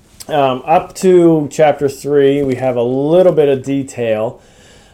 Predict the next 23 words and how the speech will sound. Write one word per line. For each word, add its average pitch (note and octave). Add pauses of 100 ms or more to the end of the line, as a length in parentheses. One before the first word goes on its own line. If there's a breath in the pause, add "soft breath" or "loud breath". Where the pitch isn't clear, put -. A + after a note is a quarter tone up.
um, A#2+
about C3
this C3+
situation C3
that A2
Hosea B2+
is A#2
in. A#2+
Hosea A#2+
has A#2 (380 soft breath)
been C3+
instructed E3
by C3+
God C#3
to B2
marry C#3
a B2
woman B2
named, A2+ (380)
uh, G2+
Gomer, C3 (100)
who C#3
is B2+